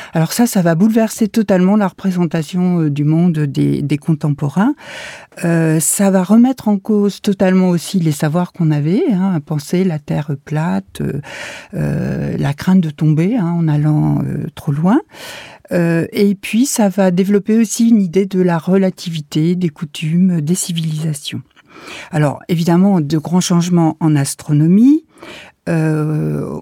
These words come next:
on, on passe d'une vision de, de la Terre, euh,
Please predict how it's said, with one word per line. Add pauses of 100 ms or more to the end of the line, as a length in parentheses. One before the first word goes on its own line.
on,
on
passe
d'une
vision
de,
de
la
Terre,
euh,